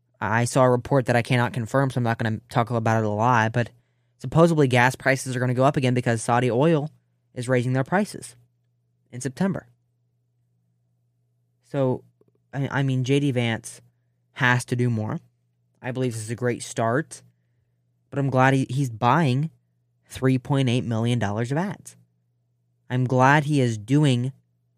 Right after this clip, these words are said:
something. I'm glad he is doing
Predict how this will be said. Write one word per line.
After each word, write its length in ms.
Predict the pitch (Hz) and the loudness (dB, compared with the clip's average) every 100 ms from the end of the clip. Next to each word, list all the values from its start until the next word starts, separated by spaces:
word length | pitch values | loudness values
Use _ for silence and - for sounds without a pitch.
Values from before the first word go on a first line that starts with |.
| _ | _
something. 600 | - - 131 185 - - - _ _ _ _ _ _ _ _ _ _ _ _ _ _ | -4 2 2 0 -6 -14 -18 _ _ _ _ _ _ _ _ _ _ _ _ _ _
I'm 140 | 127 123 | -6 2
glad 280 | 131 143 | 4 4
he 140 | 147 131 | 4 0
is 140 | 117 | -2
doing 500 | 104 127 131 110 98 | -2 0 2 0 -4